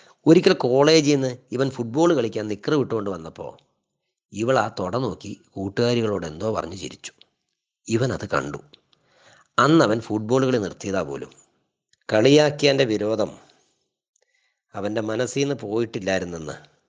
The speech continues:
മറഡോണ വന്ന ദിവസാ ഞാൻ അറിയുന്നത്." പിന്നെ കുറച്ചു നേരം വിൻസാച്ചൻ ഒന്നും മിണ്ടാതിരുന്നു. എന്നോടത് പറയണോ വേണ്ടയോ എന്ന് ആലോചിക്കുകയായിരിക്കും. ഞാനിനി പറയുന്നത് നീ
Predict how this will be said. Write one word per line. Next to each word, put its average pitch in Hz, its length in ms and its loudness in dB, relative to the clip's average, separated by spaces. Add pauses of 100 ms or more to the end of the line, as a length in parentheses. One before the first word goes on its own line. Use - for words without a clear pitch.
(400)
മറഡോണ 98 480 -4
വന്ന 95 320 -6
ദിവസാ 80 400 -4 (840)
ഞാൻ 92 180 -8
അറിയുന്നത്." 69 460 -8 (640)
പിന്നെ 120 160 4
കുറച്ചു 117 300 2
നേരം 113 260 2
വിൻസാച്ചൻ 101 500 -2 (520)
ഒന്നും 98 300 -6
മിണ്ടാതിരുന്നു. 82 580 -8 (1160)
എന്നോടത് 127 480 4
പറയണോ 127 480 2
വേണ്ടയോ 113 480 2
എന്ന് 98 200 -8 (240)
ആലോചിക്കുകയായിരിക്കും. 82 1120 -8 (1040)
ഞാനിനി 113 380 2
പറയുന്നത് 110 540 2 (840)
നീ 101 100 -4